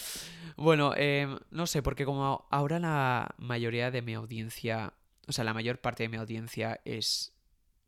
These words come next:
de habla hispana, pues si hago el contenido en inglés van a decir, "¿Qué hace este pelotudo?", ¿sabes? Y no, no van a ver mi contenido, básicamente voy a crearlo para nadie. <laughs> Entonces yo creo que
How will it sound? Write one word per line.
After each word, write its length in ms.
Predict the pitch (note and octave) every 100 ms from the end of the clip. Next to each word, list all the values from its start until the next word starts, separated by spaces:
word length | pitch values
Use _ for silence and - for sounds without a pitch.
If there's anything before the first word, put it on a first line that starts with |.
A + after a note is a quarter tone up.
| _
de 420 | A#2+ A#2+ A2 F#2+ - _ _ _ _ _ -
habla 240 | - A2+ A2+
hispana, 460 | - G#2 G2+ D3+ - _ _ _ -
pues 1000 | C3 B2+ B2 B2 A#2 A#2+ - - - _ _
si 200 | - -
hago 120 | D3
el 80 | D3+
contenido 360 | D3 C3 B2+ B2
en 60 |
inglés 320 | B2 A#2 A#2 A#2
van 100 | A2+
a 40 |
decir, 280 | A2+ A2+ A2
"¿Qué 100 | A#2
hace 160 | A2
este 180 | A2+ -
pelotudo?", 480 | A2 A2 A2 A#2+ -
¿sabes? 300 | A#2+ G2 A2+
Y 60 | A2
no, 320 | A2 A#2 -
no 260 | - B2 A2+
van 120 | A2
a 60 | G#2+
ver 160 | A2
mi 80 | G#2+
contenido, 500 | A#2 G#2 G#2+ C3 G#2+
básicamente 480 | F#2+ - G2 A2 A2
voy 100 | F2+
a 60 |
crearlo 340 | E2+ G2+ A2+ A2+
para 200 | G2+ G2+
nadie. 340 | A2+ A2 F2
<laughs> 960 | C#3 - - D#3 - - - - - _
Entonces 220 | - B2+
yo 120 | B2+
creo 220 | A#2 A#2
que 460 | A2+ A2 G#2+ G#2+ G#2+